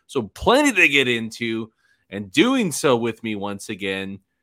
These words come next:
co-host and C J O B's own, East Saint Paul's own, Tyson Rowicki.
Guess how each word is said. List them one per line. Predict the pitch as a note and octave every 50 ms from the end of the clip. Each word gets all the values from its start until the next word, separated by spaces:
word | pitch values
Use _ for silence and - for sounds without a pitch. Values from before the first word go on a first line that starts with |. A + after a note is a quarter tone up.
| _ _ _ _ _
co-host | - - B3+ D4+ C#4+ B3 F#3+ C#3+ B2 A#2 A2+ G#2+ - - -
and | - A#2+ A2+ G#2+ G2 F2+
C | - - - - F3 D#3 B2+
J | B2+ C3 C3 B2
O | C#2+ F#2 A#2 A#2
B's | G#2 F#2 A#2 A2+ A2 G#2+ F#2+ G#2+
own, | G#2+ A2 A2+ B2+ D#3 F#3+ A#3 C4 B3+ A#3
East | - G#3+ A#3 A3 -
Saint | A#3 A3 G#3 F#3 -
Paul's | - - A#3 C4+ D#4+ F4+ F#4 F4+ C#4+ G3+
own, | D#3 C3+ B2 A2 G#2+ G2+ F#2 F2+ F2+ E2+ D#2+ E2 _ _ _ _ _ _ _
Tyson | - - G#3 A#3 A3+ - - F#3+
Rowicki. | F3 F3 F3 F3 A3 D#4 D#4 - - G#2 E2 C#2+ C2 -